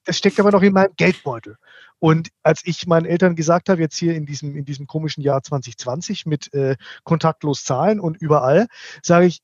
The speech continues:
ich weiß gar nicht, wann ich das letzte Mal Bargeld in der Hand hatte. Das ist immer noch komisch für die. Und damit fängt's ja an, so digital zu denken. F-,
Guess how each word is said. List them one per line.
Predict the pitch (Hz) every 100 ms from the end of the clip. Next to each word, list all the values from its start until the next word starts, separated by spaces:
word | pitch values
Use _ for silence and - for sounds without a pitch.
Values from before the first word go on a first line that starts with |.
| _
ich | 143 139
weiß | 156
gar | 185
nicht, | 175 165
wann |
ich | 170
das | 185
letzte | 180
Mal | 175
Bargeld | 202 269 302
in | 147
der | 131
Hand | 117 117
hatte. | 113 107 - _ _ _ -
Das | 135
ist | - 156 -
immer | 165 185
noch | 220 -
komisch | 190 277 339 -
für | - 147 -
die. | 135 120 104 _ _ _ _ _
Und | - 156 _ - _ -
damit | 165 190 196
fängt's | - 196 -
ja | 185
an, | 165 180 226
so | 165 139 -
digital | 170 180 - 165 165
zu | - 127
denken. | - 160 254 - 240 247 - _ _ _ _ _ _ - _
F-, | 127 - - -